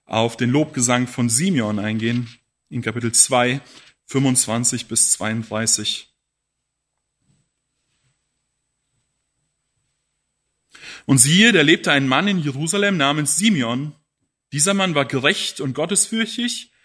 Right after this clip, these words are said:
er wartete auf den Trost Israels und Heiliger Geist war auf ihm. Vom Heiligen Geist war ihm auch geoffenbart worden, er solle den Tod nicht eher sehen, bevor er den Gesalbten des Herrn gesehen hätte.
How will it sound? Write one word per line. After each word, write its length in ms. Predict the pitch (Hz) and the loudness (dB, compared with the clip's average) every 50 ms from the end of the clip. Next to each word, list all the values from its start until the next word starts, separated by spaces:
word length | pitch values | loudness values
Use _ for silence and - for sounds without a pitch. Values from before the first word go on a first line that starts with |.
| _ _ _ | _ _ _
er 160 | - 113 113 | -6 -2 0
wartete 380 | 123 123 151 180 208 202 - 180 | 2 2 2 2 0 0 0 -2
auf 100 | 160 - | -2 -2
den 140 | - 151 143 | -4 -6 -6
Trost 340 | - - 175 175 - - | -4 -2 -2 -2 -2 -4
Israels 640 | - 202 202 202 - - 131 120 123 131 135 - - | -4 -2 -2 -2 -2 -2 -2 -2 0 0 -2 -4 -4
und 200 | - 135 123 - | -6 -6 -6 -2
Heiliger 360 | 143 151 190 214 185 196 165 | -2 -2 0 0 0 -2 -2
Geist 460 | 131 131 127 131 143 135 - - - | 0 0 0 2 0 0 -2 -4 -6
war 100 | 139 131 | -4 -4
auf 180 | 131 135 127 - | -2 -4 -4 -6
ihm. 360 | 151 147 135 117 107 - _ _ _ _ _ _ _ - - - - - _ _ _ _ - - _ _ | -4 -4 -4 -4 -4 -8 _ _ _ _ _ _ _ -20 -20 -20 -20 -20 _ _ _ _ -20 -20 _ _
Vom 220 | - - 165 170 185 | 0 2 2 4 4
Heiligen 340 | 208 240 254 240 208 202 | 4 4 4 4 4 4
Geist 400 | 165 180 175 185 214 214 - - | 4 4 4 4 2 0 0 0
war 100 | 185 165 | -2 -2
ihm 100 | 165 165 143 | -2 -2 -4
auch 320 | 143 151 - - - - | -4 -6 -6 -10 -16 -10
geoffenbart 600 | - 117 131 - - 139 120 151 165 202 196 - | -8 -6 -6 -6 -4 -4 -2 -2 -2 -4 -4 -2
worden, 400 | 123 117 120 120 131 135 147 139 - _ _ _ _ _ | -2 0 0 0 0 -2 -4 -6 -8 _ _ _ _ _
er 120 | - - 127 | -4 -2 0
solle 280 | 120 160 196 226 202 | 2 2 2 2 2
den 200 | 180 190 185 165 | 0 -2 -2 -2
Tod 260 | - - 220 214 214 | 0 0 -2 -2 0
nicht 240 | 190 202 233 226 220 | 0 0 0 -2 -2
eher 260 | - - 214 208 196 | -2 0 0 0 0
sehen, 440 | 160 151 185 202 175 147 147 156 143 | 0 0 0 2 2 2 0 0 -2
bevor 340 | 135 135 - - 202 220 226 | -6 -6 -4 -2 -2 0 0
er 60 | 208 190 | 0 -2
den 140 | 180 160 | -2 -2
Gesalbten 440 | 139 127 123 139 139 160 175 - 175 | -2 0 0 2 0 0 0 -4 -4
des 160 | 151 - - | -4 -4 -2
Herrn 220 | - 143 131 135 139 | -2 -2 -4 -4 -4
gesehen 340 | 143 143 143 180 156 127 117 | -4 -4 -2 0 0 -2 -2
hätte. 440 | 120 117 - - 117 113 113 110 | -4 -6 -8 -6 -8 -8 -8 -12